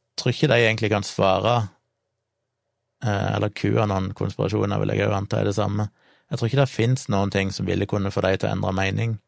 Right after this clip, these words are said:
Fordi når du først er inne i det konspirasjonstankesettet, så vil jo enhver evidens som taler imot din konspirasjon, være en del av konspirasjonen for å lure deg. <clears throat> Og dermed kan du bare avfeie det.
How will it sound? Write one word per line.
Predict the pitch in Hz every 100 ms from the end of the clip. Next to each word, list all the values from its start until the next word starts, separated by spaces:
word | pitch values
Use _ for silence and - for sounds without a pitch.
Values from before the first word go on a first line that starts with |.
| _ _ _ _ _ _ _ _ _ _ _ _ _ _ _
Fordi | - 110 107
når | 104
du | 95
først | - 101 -
er | 104
inne | 98 120
i |
det | 107
konspirasjonstankesettet, | 104 98 110 101 107 110 110 98 113 107 104 - - - _ _ _ _ _ _
så | - 120
vil | 104 104
jo |
enhver | 98 92 - 95 101 104 - _ _ _ _ _ _ _ _ -
evidens | 101 95 101 98 107 - -
som | 101
taler | 101 95 95
imot | 92 98 110 _ - -
din | 107 104
konspirasjon, | 104 92 107 101 101 98 101
være | 95 98
en | 95 92
del | 95 95 -
av | 95 95
konspirasjonen | 110 101 110 101 107 110 107 107
for | 107
å | 104
lure | 101 104 117
deg. | 113 107 _ _ - - _ -
<clears throat> | - - 262 208 117
Og | 98
dermed | 98 92
kan | 90 90
du |
bare | 87 92 98
avfeie | 104 104 98
det. | 98